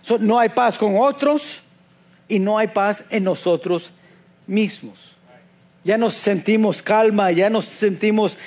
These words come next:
satisfacción entre nosotros mismos. Y de eso está hablando Santiago.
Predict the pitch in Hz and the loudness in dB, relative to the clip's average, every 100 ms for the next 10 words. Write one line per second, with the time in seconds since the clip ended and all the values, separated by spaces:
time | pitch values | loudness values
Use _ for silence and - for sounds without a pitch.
0 | - - 226 226 214 - 196 170 - 220 | -18 -2 -2 0 -2 0 -2 -2 -4 -2
1 | 214 196 185 175 180 175 147 170 151 143 | 0 -2 -4 -4 -4 -4 -4 -6 -6 -6
2 | 151 - - - _ _ _ _ _ _ | -8 -10 -20 -20 _ _ _ _ _ _
3 | _ _ _ _ - _ _ _ _ _ | _ _ _ _ -20 _ _ _ _ _
4 | _ _ _ _ _ _ _ 240 285 240 | _ _ _ _ _ _ _ 0 4 4
5 | 226 240 - 208 190 190 185 180 208 214 | 4 2 2 2 4 2 2 0 -2 -4
6 | _ _ _ _ - 220 208 262 208 | _ _ _ _ -4 -4 0 0 0